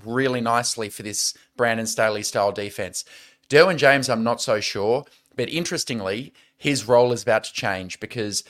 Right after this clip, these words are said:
against the Packers, he spent almost all of his time in the slot, at least the most of any other game he's played, um,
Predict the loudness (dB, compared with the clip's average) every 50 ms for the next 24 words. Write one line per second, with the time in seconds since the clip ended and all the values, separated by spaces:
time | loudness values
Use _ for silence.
0 | -14 -20 -20 _ _ -8 -4 -4 -4 -4 -4 -6 -6 0 2 2 2 2 0 -2
1 | -2 -4 -4 -4 -2 -2 -2 -2 -2 -2 -4 -4 -6 -8 -10 _ -18 -20 _ _
2 | _ _ _ _ _ _ _ -2 0 0 2 2 2 0 0 -2 0 2 2 2
3 | 0 -2 -4 -4 -6 -4 0 2 2 2 2 0 -2 -4 -4 -2 2 4 6 4
4 | 4 2 -2 -2 0 0 0 0 -2 -4 -2 0 0 0 0 0 -4 -4 -4 -4
5 | -4 -4 -2 -2 -2 -2 -2 -2 -2 -2 -2 -4 -6 -10 -8 -2 0 2 2 2
6 | 0 -2 -4 -4 -4 -4 -6 -8 -10 -12